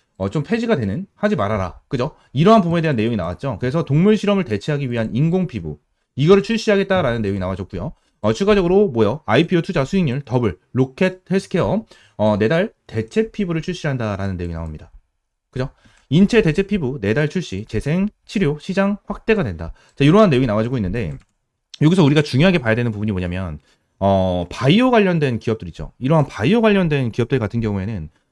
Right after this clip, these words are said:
어, 항상 이런 문구가 엄청나게 많이 나와요. 이런 문구가 정말 많이 나오거든요.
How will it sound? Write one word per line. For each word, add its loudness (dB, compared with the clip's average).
어, -2
항상 0
이런 0
문구가 -4
엄청나게 -2
많이 -4
나와요. -8
이런 2
문구가 -2
정말 0
많이 -2
나오거든요. -8